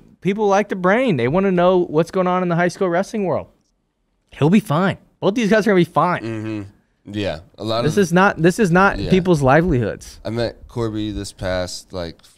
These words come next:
Speaker 2: late summer, and most of the things he's done, I haven't really even seen him, like, they've been independent of Willie. Like, most opportunities that have come Corby's way already anyway. So I think he'll be perfectly fine.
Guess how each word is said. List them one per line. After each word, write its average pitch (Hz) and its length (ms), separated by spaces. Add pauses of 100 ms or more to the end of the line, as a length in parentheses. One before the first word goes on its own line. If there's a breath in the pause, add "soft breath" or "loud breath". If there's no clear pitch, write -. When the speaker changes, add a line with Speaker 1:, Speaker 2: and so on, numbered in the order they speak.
Speaker 2:
late 104 280
summer, 101 460 (180)
and 92 200
most 101 260
of 98 60
the 92 60
things 95 360
he's 87 180
done, 90 520
I 87 120
haven't 87 220
really 87 300
even 85 180
seen 90 240
him, 85 160
like, 78 200 (120)
they've 101 160
been 92 140
independent 92 580
of 82 240
Willie. 85 380 (280)
Like, 67 280 (280)
most 95 240
opportunities 87 540
that 85 80
have 76 160
come 82 220
Corby's 78 440
way 82 120
already 76 480
anyway. 80 420 (160)
So 80 260
I 82 80
think 85 260
he'll 87 100
be 82 100
perfectly 80 420
fine. 87 320